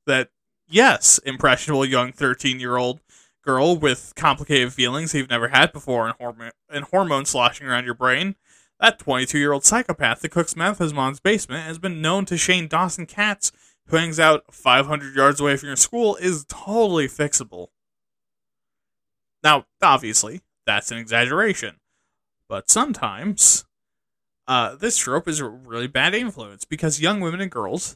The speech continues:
that watch the show get influenced by the whole bad boy turns good by love trope.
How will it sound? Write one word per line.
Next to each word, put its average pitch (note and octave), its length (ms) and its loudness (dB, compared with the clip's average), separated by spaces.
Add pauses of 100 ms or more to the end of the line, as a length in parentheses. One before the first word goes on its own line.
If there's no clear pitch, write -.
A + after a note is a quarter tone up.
that G#2 180 -8
watch G3+ 260 -4
the B2+ 80 -6
show B2+ 360 -4 (140)
get A#3 140 -8
influenced D#3 400 -8
by D#3+ 100 2
the C3 80 0
whole D3 340 2
bad C3+ 360 0
boy D3 160 2
turns D3+ 340 -6
good B2+ 240 -4
by D3 120 2
love G3 340 -2
trope. - 520 -10